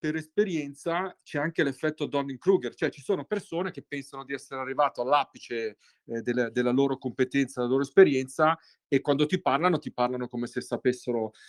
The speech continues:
eh, come se sapessero tutto, quasi potrebbe essere offensivo fargli delle domande, no? Quindi a volte bisogna avere una base sulla quale, eh, verificare se, eh,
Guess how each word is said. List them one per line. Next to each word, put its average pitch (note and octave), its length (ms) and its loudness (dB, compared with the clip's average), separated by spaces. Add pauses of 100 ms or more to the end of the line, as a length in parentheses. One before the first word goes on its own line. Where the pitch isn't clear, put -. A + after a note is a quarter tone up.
(220)
eh, G#2 480 -2
come B2 180 6
se A#2+ 120 4
sapessero B2+ 480 6
tutto, D3+ 260 6
quasi D3 500 10
potrebbe B2+ 380 2
essere B2+ 240 0
offensivo B2 520 -2
fargli A2+ 260 -4
delle G#2 180 -12
domande, G#2 500 -6
no? G#2+ 200 -8
Quindi D3 340 4 (320)
a A#2+ 100 0
volte D#3 280 4
bisogna C3 260 -2
avere E3 220 4
una C3+ 160 0
base C3 640 2 (240)
sulla C3+ 360 -4
quale, C3 760 0
eh, B2 220 -4
verificare C3 720 0
se, A#2+ 300 -4
eh, B2+ 120 -4